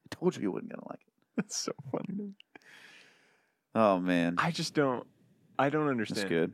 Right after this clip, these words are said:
Speaker 2: It's like one of those stories that's so, it just doesn't make any sense. Like, I
Speaker 1: Here's
Speaker 2: just
Speaker 1: the thing,
Speaker 2: don't,
Speaker 1: too,
Speaker 2: I don't
Speaker 1: like,
Speaker 2: get it.
Speaker 1: kids' imaginations are so active. Like, they believe just about anything you tell 'em.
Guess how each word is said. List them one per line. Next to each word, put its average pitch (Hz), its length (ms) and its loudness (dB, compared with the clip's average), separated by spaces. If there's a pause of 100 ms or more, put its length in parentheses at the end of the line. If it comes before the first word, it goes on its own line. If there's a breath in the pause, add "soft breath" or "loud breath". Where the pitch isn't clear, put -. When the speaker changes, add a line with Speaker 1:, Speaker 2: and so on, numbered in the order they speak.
Speaker 2:
It's 165 180 0
like 190 140 4
one 180 160 -2
of 175 80 0
those 165 160 2
stories 135 360 2
that's 110 180 -6
so, 120 480 2 (360)
it 123 60 0
just 127 220 -2
doesn't 127 240 2
make 120 160 2
any 107 160 0
sense. 113 400 -2
Like, 87 340 0 (2500 loud breath)
I 120 120 -4
Speaker 1:
Here's 185 140 2
Speaker 2:
just 196 80 -6
Speaker 1:
the 170 60 0
thing, - 60 4
Speaker 2:
don't, 92 80 0
Speaker 1:
too, 127 80 0
Speaker 2:
I 117 40 4
don't 113 80 4
Speaker 1:
like, 90 160 4
Speaker 2:
get 87 140 -2
it. - 40 -2
Speaker 1:
kids' 139 200 0
imaginations 98 720 0
are 90 60 -12
so 98 300 -4
active. 92 440 -4
Like, 90 200 -4
they 107 140 2
believe 104 380 -2
just - 180 -14
about 78 180 0
anything 98 300 -8
you - 60 -14
tell 95 240 -6
'em. - 100 -14